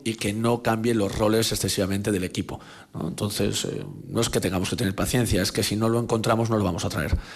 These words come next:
Tiene que ser una, un jugador muy determinado en, que puede ocupar diferentes posiciones, no tiene que ocupar solo la de, la de, la de Chase, y,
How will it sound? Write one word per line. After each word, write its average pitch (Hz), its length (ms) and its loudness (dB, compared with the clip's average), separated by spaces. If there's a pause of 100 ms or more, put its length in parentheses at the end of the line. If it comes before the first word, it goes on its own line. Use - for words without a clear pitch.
(220)
Tiene 92 200 -2
que - 80 0
ser 101 140 2
una, 98 140 4
un 101 260 0
jugador 107 360 4
muy 117 160 2
determinado 113 640 2 (440)
en, 53 720 -8
que - 120 0
puede 127 160 4
ocupar 113 300 2
diferentes 113 380 -2
posiciones, 107 520 0
no 110 60 0
tiene 98 180 -2
que 92 60 -8
ocupar 92 340 -4
solo 85 200 -2
la 80 120 -2
de, 78 180 -4 (200)
la 85 200 -6
de, 69 280 -6 (240)
la - 100 -4
de - 120 0
Chase, 131 340 2 (460)
y, 160 340 2